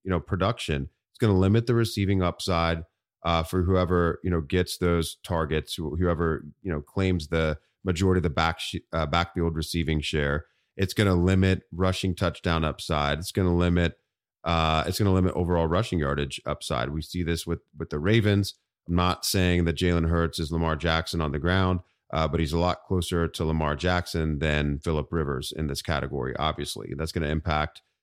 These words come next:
uh, that's gonna impact the backfield. Um, you know, I, I do think the Kerryon Johnson signing tells us that the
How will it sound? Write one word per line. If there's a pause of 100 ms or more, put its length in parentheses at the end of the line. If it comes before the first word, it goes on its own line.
(180)
uh,
that's
gonna
impact
the
backfield. (500)
Um, (320)
you
know,
I,
I
do
think (140)
the
Kerryon
Johnson (400)
signing
tells
us
that
the